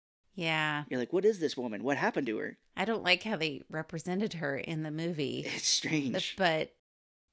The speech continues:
Speaker 1: and I also don't, yeah, I'm glad you said that because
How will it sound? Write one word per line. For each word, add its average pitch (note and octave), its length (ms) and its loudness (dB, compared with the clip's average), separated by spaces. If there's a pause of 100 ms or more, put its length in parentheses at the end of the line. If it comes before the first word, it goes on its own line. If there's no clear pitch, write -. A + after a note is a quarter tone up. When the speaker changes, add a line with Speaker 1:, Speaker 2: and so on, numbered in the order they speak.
Speaker 1:
and F#3+ 140 0
I F3+ 120 4
also F#3 180 0
don't, F3+ 180 0 (800)
yeah, F3+ 160 -8 (180)
I'm F3+ 160 -2
glad G3+ 260 -2
you G3+ 80 -4
said E3 220 -4
that D#3 160 0
because D#3+ 500 -6